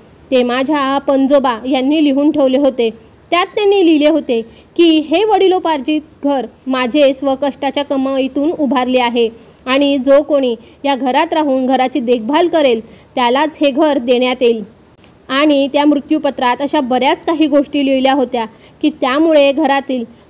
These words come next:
कोणत्याही सदस्याला त्या घराची विल्हेवाट लावण्यास मनाई केली होती. ते मृत्यूपत्र पाहताच मला खूप आनंद झाला. मी ते माझ्या वकिलांना दाखवले.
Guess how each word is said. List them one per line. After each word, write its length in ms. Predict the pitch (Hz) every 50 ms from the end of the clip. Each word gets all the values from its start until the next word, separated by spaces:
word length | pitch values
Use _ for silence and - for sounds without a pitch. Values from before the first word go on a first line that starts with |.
| _
कोणत्याही 520 | - 302 285 285 277 262 330 339 359 381 392
सदस्याला 720 | 381 370 320 269 262 311 320 339 - 339 285 254 240 233
त्या 180 | 233 233 277 269
घराची 520 | 247 247 247 269 285 277 - - - 294
विल्हेवाट 540 | 277 269 269 254 262 269 294 302 294 277 277
लावण्यास 500 | 285 262 240 240 247 262 254 381 359 -
मनाई 340 | 302 262 247 247 254 254 254
केली 240 | - 269 262 247 254
होती. 340 | 285 247 240 - 247 240 214 - - _ _ - - - - -
ते 100 | - 285
मृत्यूपत्र 800 | 277 277 277 285 277 - 302 302 302 311 302 - 320 285 277 277
पाहताच 580 | 285 294 294 269 302 294 - 294 269 277 269 277
मला 220 | 285 285 285 311 320 320 - -
खूप 240 | 294 302 359 330
आनंद 360 | 415 370 330 311 302 302 285 285
झाला. 380 | 277 285 320 269 240 233 226 226 - - - - - - _
मी 140 | 277 277 277
ते 140 | 226 277 269
माझ्या 380 | 277 269 294 294 320 330 294
वकिलांना 600 | 285 269 262 247 - 269 269 269 262 262 247 247
दाखवले. 480 | 247 233 233 233 - - 247 240 220 220